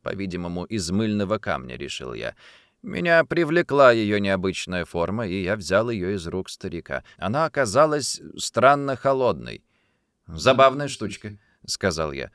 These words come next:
"Сколько?" "Полкроны, сэр", прошептал старик, заглядывая мне в лицо. И вновь его голос прозвучал не громче шороха пыли, но в глазах появился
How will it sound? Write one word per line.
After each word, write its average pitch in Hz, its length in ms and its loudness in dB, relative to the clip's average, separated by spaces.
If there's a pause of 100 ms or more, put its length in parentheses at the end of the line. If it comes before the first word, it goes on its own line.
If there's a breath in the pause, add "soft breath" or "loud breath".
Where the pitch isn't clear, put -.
"Сколько?" 98 600 2 (380)
"Полкроны, 101 1600 -10 (180)
сэр", - 840 -16 (400)
прошептал 104 720 2
старик, 110 520 0
заглядывая 101 800 2
мне 95 260 -4
в 87 60 -10
лицо. 87 480 -10 (460)
И 120 380 -6 (140)
вновь 107 680 -2
его 104 320 -4
голос 123 480 -2
прозвучал 104 760 -4
не 107 140 -4
громче 98 540 -4
шороха 104 560 -6
пыли, 67 440 -8
но 78 200 -10
в 85 120 -20
глазах 80 640 -8
появился 110 760 -12